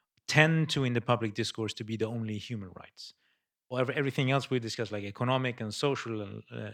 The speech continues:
et cetera, those are not really considered human rights in the same way. That has more to do with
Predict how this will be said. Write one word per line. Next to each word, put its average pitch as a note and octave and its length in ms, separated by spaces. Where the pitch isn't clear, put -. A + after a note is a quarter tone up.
et A#2 160
cetera, D3 380
those C3+ 180
are C#3 60
not C3 180
really B2+ 180
considered A2+ 420
human A2+ 280
rights G#2 480
in A2 120
the G#2+ 100
same G2+ 260
way. G2 140
That A#2 160
has A#2+ 340
more B2 280
to B2+ 120
do A#2+ 120
with G#2+ 220